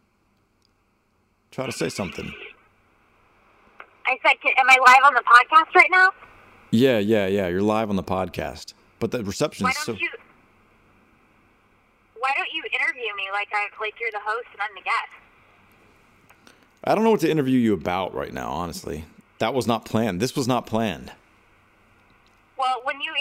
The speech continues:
Speaker 2: answered the phone, "Hey, wifey," I was excited. I was like, "Oh my gosh, he's being nice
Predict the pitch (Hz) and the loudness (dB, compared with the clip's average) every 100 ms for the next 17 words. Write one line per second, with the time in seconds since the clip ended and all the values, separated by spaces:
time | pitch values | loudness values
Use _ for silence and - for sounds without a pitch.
0 | 302 - 285 - 240 - 294 254 214 214 | -4 -6 -12 -6 -6 -4 -6 -4 -8 -4
1 | 185 196 220 202 - 220 220 214 - 233 | -6 -6 -12 -12 -8 -6 -6 -8 -6 -4
2 | 226 208 202 214 233 233 269 277 277 302 | -4 -4 -4 -4 -10 -8 -8 -8 -6 -4
3 | 302 208 - - - 269 - 294 285 269 | -4 -6 -12 -14 -14 -18 -14 -10 -8 -6
4 | 262 415 | -6 -8